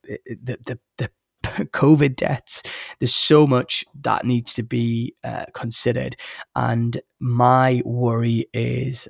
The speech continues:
I just don't know how sustainable it is. So the, the, the kind of prediction, if you like, is there's gonna have to be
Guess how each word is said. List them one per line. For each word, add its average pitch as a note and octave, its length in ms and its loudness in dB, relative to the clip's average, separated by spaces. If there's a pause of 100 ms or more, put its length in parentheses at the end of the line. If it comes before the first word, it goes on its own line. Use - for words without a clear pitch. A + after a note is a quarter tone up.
I - 80 -6
just A#2 200 -4
don't A2+ 140 2
know G#2+ 60 2
how G#2+ 380 0
sustainable A#2 920 -2
it G#2+ 160 -6
is. A2+ 240 0
So A#2+ 240 -2 (920)
the, - 140 2
the, B2+ 260 2
the C3 100 -6
kind C#3+ 160 0
of - 80 -4
prediction, - 440 2
if A#2+ 140 2
you B2 80 2
like, A2+ 240 0
is A2+ 220 -8
there's A#2+ 200 -6
gonna A#2 220 -6
have - 280 -10
to A#2+ 100 0
be A#2 540 4